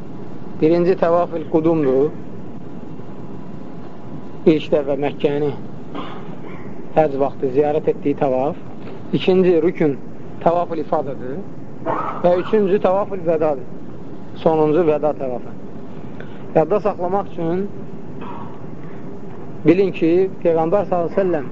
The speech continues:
Məkkəyə çatdığı zaman təvaf etdikdə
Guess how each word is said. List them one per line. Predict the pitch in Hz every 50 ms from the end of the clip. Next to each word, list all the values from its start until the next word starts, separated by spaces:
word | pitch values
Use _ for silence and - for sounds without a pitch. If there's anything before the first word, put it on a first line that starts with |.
| - - - - - - - - - - - - - - - - - - - - - - - - - - -
Məkkəyə | - 156 151 - - 180 180 196
çatdığı | 190 - 185 160 160 143 190 170 190
zaman | 185 190 170 151 143 135 120
təvaf | 160 165 175 180 160
etdikdə | 175 151 - 180 160 - - 175 156